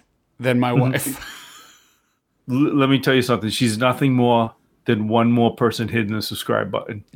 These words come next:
Speaker 2: That's all I care about.
Speaker 1: <laughs>
Speaker 2: Just make the numbers
Speaker 1: Well,
Speaker 2: go
Speaker 1: and I
Speaker 2: up.
Speaker 1: wonder if she's
Speaker 2: That's
Speaker 1: got her
Speaker 2: fine.
Speaker 1: friends on it, 'cause we got, we got a little spike in subscribers.
Speaker 2: Yeah, maybe.
Speaker 1: Yeah, I wouldn't, I wouldn't, like, I wouldn't go retiring on it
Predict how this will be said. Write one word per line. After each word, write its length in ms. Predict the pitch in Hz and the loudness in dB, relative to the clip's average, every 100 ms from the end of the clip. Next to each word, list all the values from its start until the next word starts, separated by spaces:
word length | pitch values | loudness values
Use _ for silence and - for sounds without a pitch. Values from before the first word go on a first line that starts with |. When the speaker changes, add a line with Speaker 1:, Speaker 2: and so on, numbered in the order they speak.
| 135 - - _ 175 | -10 -12 -20 _ -4
Speaker 2:
That's 180 | - | -2
all 180 | 208 - | 0 0
I 40 | 175 | 0
care 260 | - 214 | 0 -2
about. 380 | 196 - - - - 339 | 0 -2 -2 -6 -6 -6
Speaker 1:
<laughs> 1200 | - - - - - - _ _ _ - - - | -6 -6 -10 -12 -20 -20 _ _ _ -20 -18 0
Speaker 2:
Just 180 | 127 123 | 0 2
make 260 | 127 127 | -2 0
the 60 | 139 | -2
numbers 360 | 135 139 202 - | 0 0 0 0
Speaker 1:
Well, 80 | |
Speaker 2:
go 80 | 139 | 0
Speaker 1:
and 80 | 123 | 2
I 40 | - | 2
Speaker 2:
up. 40 | |
Speaker 1:
wonder 180 | 277 320 | 0 0
if 100 | 269 | -2
she's 140 | 277 | 0
Speaker 2:
That's 120 | 262 | 0
Speaker 1:
got 160 | 240 226 | 2 2
her 140 | 220 | 0
Speaker 2:
fine. 100 | 196 | -2
Speaker 1:
friends 380 | 180 214 220 190 | -2 -2 0 -2
on 200 | 165 147 | -2 0
it, 160 | 143 131 | -2 -4
'cause 300 | 147 147 123 | -2 -2 -2
we 300 | 135 247 285 | -2 0 0
got, 480 | 339 320 277 - - - | 0 -2 -4 -6 -20 -12
we 200 | 185 226 | -10 -6
got 180 | 294 294 | -4 -2
a 40 | |
little 200 | 277 247 | 0 -2
spike 540 | - - 208 226 220 | -2 -2 0 0 -2
in 180 | 185 147 | -4 -4
subscribers. 920 | 135 120 - 185 185 123 120 131 - _ _ _ _ _ - | -6 -10 -4 0 0 0 -8 -14 -18 _ _ _ _ _ -6
Speaker 2:
Yeah, 360 | 123 131 143 143 - | 0 2 2 0 -8
maybe. 540 | 127 123 120 113 110 - - | -4 0 2 2 0 -6 -12
Speaker 1:
Yeah, 280 | 214 208 208 | -4 0 2
I 40 | |
wouldn't, 400 | 220 240 220 196 | 2 2 0 -4
I 140 | - 208 | -2 0
wouldn't, 340 | 233 226 208 | 0 -2 -2
like, 440 | 185 175 147 - _ _ _ _ | 0 0 0 -6 _ _ _ _
I 40 | 170 | -2
wouldn't 220 | 208 214 | 0 2
go 120 | 196 | 0
retiring 520 | 156 135 156 156 175 196 | 0 0 2 2 0 -4
on 160 | 208 | -4
it 180 | 214 | -6